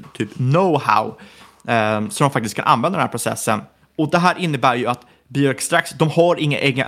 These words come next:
egna produktionsanläggningar, utan det här står kunden för.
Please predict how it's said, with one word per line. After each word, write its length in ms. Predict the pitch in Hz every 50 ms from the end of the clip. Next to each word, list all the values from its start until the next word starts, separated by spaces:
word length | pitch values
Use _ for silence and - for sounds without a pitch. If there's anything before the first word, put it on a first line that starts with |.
| - -
egna 420 | - 165 156 123 113 117 180 175
produktionsanläggningar, 1200 | 151 - 151 - - - - 156 127 113 - 123 123 151 220 233 185 160 143 131 123 120 120 - - - -
utan 200 | 113 110 143 127
det 80 | 127
här 140 | 135 190 220
står 140 | 220 - 127
kunden 520 | - - - - 285 269 214 156 151 123
för. 320 | - - 123 110 - -